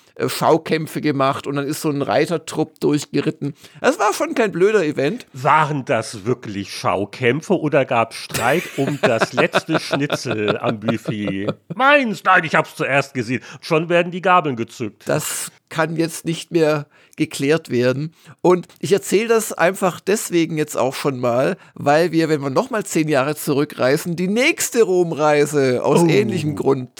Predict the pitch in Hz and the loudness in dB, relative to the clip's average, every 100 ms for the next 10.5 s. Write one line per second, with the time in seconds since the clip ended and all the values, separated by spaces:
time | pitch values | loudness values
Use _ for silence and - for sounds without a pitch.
0 | - 143 131 127 120 113 110 165 190 208 | -4 2 2 0 -4 0 0 2 0 2
1 | 156 151 220 214 208 123 117 120 - 127 | 2 2 0 0 0 2 0 -2 -2 -6
2 | 135 135 - 127 - - 160 147 151 151 | -2 -2 -2 -6 -4 0 2 2 2 2
3 | 156 143 127 147 147 120 127 123 - 120 | -2 0 0 0 -4 -2 -2 -4 -8 -2
4 | 123 - 143 170 120 135 135 120 156 - | -2 0 -2 -2 2 0 2 0 -2 -8
5 | 131 - 113 202 185 185 180 196 185 180 | -6 -2 -2 0 0 0 -2 -4 -4 -6
6 | 185 131 139 180 151 - 151 - 123 101 | -8 -4 -4 -4 -8 -10 -12 -10 -10 -10
7 | 92 _ _ _ - 107 - _ _ - | -10 _ _ _ -2 -2 -2 _ _ 2
8 | 175 214 185 202 - 165 - 202 196 160 | 4 4 0 -4 -6 -6 -4 -4 0 2
9 | 160 160 - 131 123 117 - 117 175 - | 2 0 -2 2 4 2 2 -2 -2 -4
10 | - 156 139 135 | -2 0 2 0